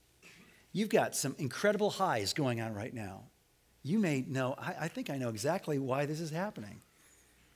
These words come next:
'cause I'm really a hard worker, and I really t-," and the Bible says, uh, it's, it's more than that. It's all about grace. You may be going through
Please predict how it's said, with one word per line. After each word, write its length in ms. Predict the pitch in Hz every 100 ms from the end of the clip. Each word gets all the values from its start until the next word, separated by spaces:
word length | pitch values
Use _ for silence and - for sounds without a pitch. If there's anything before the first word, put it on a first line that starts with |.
| _ _
'cause 120 | 147
I'm 200 | 143 185
really 240 | 139 208 123
a 80 | 113
hard 280 | 143 139
worker, 240 | 123 175 113
and 80 | 101
I 120 | 127 107 107
really 380 | 175 220 120 95 -
t-," 120 | - - - _ _ -
and 80 | 165
the 60 |
Bible 240 | 156 208 233
says, 200 | 208 170
uh, 120 | 170 202
it's, 160 | -
it's 200 | - -
more 160 | 196 190
than 140 | 107
that. 80 | 107
It's 280 | 160 - -
all 100 | 131
about 180 | 160 147
grace. 520 | 123 123 107 - - - _ _ - -
You 120 | 196
may 100 | 262
be 120 | 254 190
going 340 | 185 185 170
through 280 | - 190